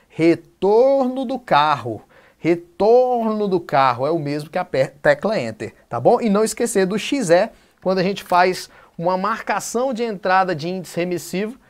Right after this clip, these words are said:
quando a gente faz a marcação de entrada de um índice remissivo, por exemplo, ó, O comando R M D, vou, R M D, vou dar um Alt Shift X. Olha lá, vou dar um Alt Shift X, ó, e vou criar aqui, ó, marcar.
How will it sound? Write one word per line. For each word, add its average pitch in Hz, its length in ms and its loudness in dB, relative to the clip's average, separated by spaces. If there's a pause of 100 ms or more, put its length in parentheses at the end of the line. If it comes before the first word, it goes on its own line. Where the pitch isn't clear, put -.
(240)
quando 160 120 -4
a 156 40 0
gente 170 140 -6
faz 180 180 0
a 185 60 0
marcação 175 500 -4
de 202 100 -2
entrada 175 300 -2
de 151 120 -6
um 165 40 -4
índice 165 220 -10
remissivo, 165 360 -8
por 170 120 -6
exemplo, 160 360 -4
ó, 156 80 -4 (320)
O 156 100 -8
comando 180 420 -4
R 180 200 0
M 185 180 -6
D, 147 240 -4
vou, 135 260 -2
R 143 340 -2
M 180 200 -2
D, 143 160 -2
vou 156 140 0
dar 160 140 2
um 160 140 -2
Alt 196 260 0
Shift - 420 -8
X. - 580 -10 (460)
Olha 147 160 0
lá, 156 100 4
vou 151 120 -2
dar 160 120 -2
um 175 140 -2
Alt 190 180 -2
Shift - 400 -10
X, 226 360 -4
ó, 170 200 0 (440)
e 185 100 -6
vou 196 240 2
criar 196 400 2
aqui, 196 320 -4
ó, 143 240 2
marcar. 160 1120 0